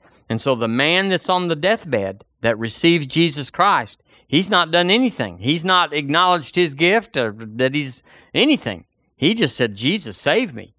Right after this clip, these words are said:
I believe." And the grace of God whisks him into the presence of the Lord. Praise God. "And not of yourselves, it is the gift of God, not of works, not of works, not of works, lest any man should boast."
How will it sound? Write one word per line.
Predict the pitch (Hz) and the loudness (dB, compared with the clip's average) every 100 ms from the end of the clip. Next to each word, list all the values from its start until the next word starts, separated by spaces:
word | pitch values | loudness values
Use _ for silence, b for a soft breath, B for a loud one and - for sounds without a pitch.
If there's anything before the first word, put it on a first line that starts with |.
| _ _ _ | _ _ _
I | 113 147 | -2 0
believe." | 139 135 196 180 - _ _ _ _ _ - | 2 2 0 -4 -14 _ _ _ _ _ -8
And | 107 107 | -4 -4
the | |
grace | 104 151 202 196 | -2 2 2 2
of | 185 | -2
God | 147 165 120 104 - | 2 4 2 0 -2
whisks | 196 185 - - | -2 -2 -6 -8
him | 110 107 | -6 -4
into | 117 | -6
the | 107 | -8
presence | 101 - 139 127 117 | -4 -2 -2 -4 -6
of | 131 | -8
the | 123 | -4
Lord. | 127 110 80 - _ _ _ _ _ _ _ _ _ - | -2 -2 -4 -18 _ _ _ _ _ _ _ _ _ -8
Praise | - 127 139 - | 0 0 0 0
God. | 131 120 - _ _ b b b b | 0 0 -4 _ _ b b b b
"And | 127 135 | 0 2
not | 147 175 | 2 2
of | 208 165 | 2 0
yourselves, | 214 185 - 247 175 147 131 | 0 -2 0 2 2 2 -2
it | 165 | 0
is | 139 110 | 0 0
the | 131 | -2
gift | 104 147 180 - 180 | -2 0 0 0 -4
of | 147 | -2
God, | 160 208 156 127 | 0 2 0 0
not | 131 156 165 | 0 2 2
of | 165 | 0
works, | 175 277 214 127 - | 0 0 -2 -6 -4
not | 147 147 | 2 4
of | 156 147 | 2 2
works, | 240 190 - - | 0 0 -4 -2
not | 143 143 | 2 2
of | 127 | 2
works, | 190 202 - - | 2 2 -2 0
lest | 139 - | 0 0
any | 156 147 | -2 0
man | 143 139 | 0 -2
should | 131 147 139 | -4 -8 2
boast." | 208 - - | 2 2 -4